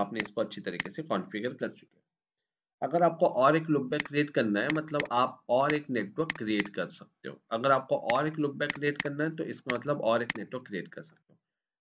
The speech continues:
Packet ट्रेसर में आपको कुछ इस तरीके का complicated topology देखने को मिलता, जिसकी वजह से आप थोड़ा confusion create कर सकते थे।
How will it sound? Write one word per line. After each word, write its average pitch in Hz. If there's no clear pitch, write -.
Packet 160
ट्रेसर 180
में 170
आपको 165
कुछ 160
इस 147
तरीके 139
का 156
complicated 127
topology 117
देखने 110
को 107
मिलता, 143
जिसकी 147
वजह 127
से 117
आप 113
थोड़ा 127
confusion 123
create 107
कर 107
सकते 101
थे। 120